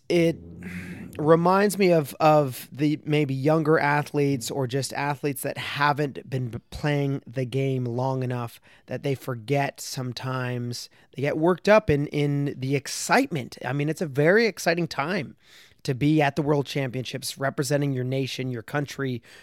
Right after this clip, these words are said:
your name, all this stuff. Um, but I encourage everybody out there, just remember, it is a game.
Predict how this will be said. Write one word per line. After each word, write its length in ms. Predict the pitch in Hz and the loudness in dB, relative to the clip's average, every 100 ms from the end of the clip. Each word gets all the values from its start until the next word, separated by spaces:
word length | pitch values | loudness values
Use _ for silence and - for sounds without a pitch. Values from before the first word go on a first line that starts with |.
| - | -12
your 160 | 123 123 | -4 0
name, 640 | 135 151 151 147 135 123 - - - | 4 6 6 4 2 -2 -8 -20 -2
all 240 | 131 165 | 4 4
this 220 | 147 151 | 4 2
stuff. 500 | - - 147 117 - _ - _ _ - | 2 2 2 0 -8 _ -20 _ _ -2
Um, 640 | 160 151 143 135 127 120 _ _ - _ _ | 0 2 2 0 -2 -6 _ _ -20 _ _
but 300 | - 156 - - | 0 0 0 -2
I 120 | 147 | -2
encourage 500 | 143 - 170 165 143 | -2 0 2 2 2
everybody 400 | 135 135 135 131 | 0 0 0 0
out 160 | 123 | 0
there, 180 | 131 123 | -2 -4
just 300 | 123 160 - | -2 -6 0
remember, 520 | 160 139 131 127 131 - | 0 0 0 -2 -4 -4
it 120 | 131 | 0
is 160 | 143 131 | 0 0
a 60 | |
game. 460 | 131 127 123 120 | -2 0 0 -4